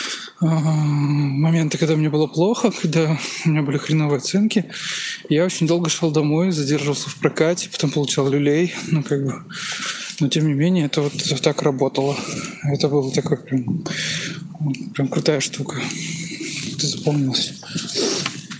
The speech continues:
Ну, еще небольшое дополнение по поводу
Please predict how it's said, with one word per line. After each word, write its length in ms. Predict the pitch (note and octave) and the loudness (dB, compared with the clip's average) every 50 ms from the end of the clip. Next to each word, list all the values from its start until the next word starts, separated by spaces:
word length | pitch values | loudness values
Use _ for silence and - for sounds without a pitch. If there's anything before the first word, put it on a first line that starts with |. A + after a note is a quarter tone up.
| - - - - - - A#3+ A#3 A#3+ B3+ B3+ - - - - - - - - - C4 - - - - - - - - - - - - - F3 | -14 -14 -14 -12 -10 -8 -8 -8 -6 -6 -6 -6 -6 -6 -6 -6 -6 -6 -6 -6 -6 -6 -8 -6 -6 -6 -6 -6 -6 -6 -4 -4 -4 -2 0
Ну, 220 | E3 D#3+ E3+ E3+ | 0 2 2 2
еще 300 | E3 D#3+ - - F#3 F3+ | 2 2 0 0 0 2
небольшое 480 | F3 F3 E3+ F3 E3 D#3+ - - F3 D#3+ | 2 2 2 2 2 2 2 2 2 0
дополнение 540 | D#3+ C3+ - F3 E3+ E3 F3+ F3+ F3 E3 D#3 | 0 2 2 2 4 4 4 4 4 2 2
по 120 | - D#3+ | 0 -2
поводу 420 | - - F3 E3 D#3 D#3+ D#3+ D3+ | 0 2 2 2 4 2 0 0